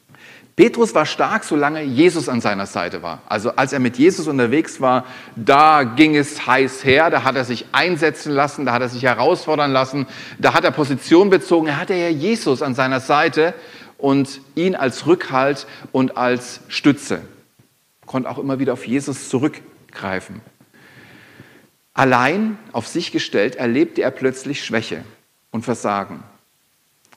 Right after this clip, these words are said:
Was Petrus dringend brauchte, war seinen Jesus zurück. Er brauchte wieder diese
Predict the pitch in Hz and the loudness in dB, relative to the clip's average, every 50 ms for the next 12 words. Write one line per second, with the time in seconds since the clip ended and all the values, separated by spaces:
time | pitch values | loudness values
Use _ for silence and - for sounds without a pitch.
0 | - - - - - _ _ _ _ _ _ - 98 120 180 202 - - - - | -20 -20 -20 -20 -20 _ _ _ _ _ _ 0 4 4 4 4 2 -4 -12 0
1 | - 175 180 190 180 - 170 151 - - - - 160 160 165 156 135 123 - - | 4 6 6 6 4 0 -2 -4 -4 -6 -6 -2 0 0 2 0 0 -2 0 2
2 | 120 120 131 135 135 - - 127 120 123 110 104 113 113 - 113 113 110 110 101 | 4 4 4 2 0 -4 -4 -4 -4 -2 -2 -2 -2 -2 0 -2 -2 -2 -2 -4
3 | 107 113 110 107 95 - - - 85 - 73 - - - - _ _ _ _ _ | -4 -6 -6 -6 -10 -10 -12 -16 -14 -14 -14 -16 -16 -20 -20 _ _ _ _ _
4 | _ _ _ - - - - - 156 - - - 143 170 180 - - 180 156 156 | _ _ _ -20 -20 -10 -6 -4 -4 -2 0 2 4 4 4 2 2 2 2 4
5 | 147 147 131 131 120 117 127 123 120 113 | 4 2 2 0 0 2 2 2 2 2